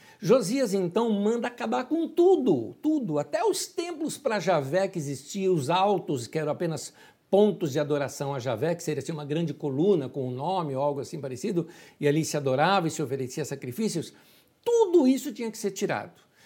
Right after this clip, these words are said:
Mandou reformar o templo em Jerusalém e fez essa centralização da religião em Jerusalém para tentar, de uma certa forma, purificar.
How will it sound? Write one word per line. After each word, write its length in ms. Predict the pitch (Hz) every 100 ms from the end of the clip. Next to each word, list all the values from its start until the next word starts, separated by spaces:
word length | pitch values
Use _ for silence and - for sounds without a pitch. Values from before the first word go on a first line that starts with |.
| - 214
Mandou 380 | 220 254 254
reformar 460 | 233 254 240 202 185
o 100 | 175
templo 420 | 180 175 170 160
em 80 | 160
Jerusalém 800 | 143 156 139 147 151 247 196 123 - - -
e 100 | 190
fez 280 | 208 202
essa 240 | 220 - 196
centralização 1500 | - - 359 359 - 233 226 208 180 170 - - 170 175 - - _ _
da 360 | 165 156 165 175
religião 720 | 156 175 151 143 147 160 165 - _
em 200 | 185 214
Jerusalém 560 | 190 185 165 165 156 185
para 200 | - 262
tentar, 520 | - 311 240 - 226
de 80 | 196
uma 120 | 180
certa 280 | 151 131 120
forma, 320 | - 214 175
purificar. 880 | - - 381 370 349 349 170 160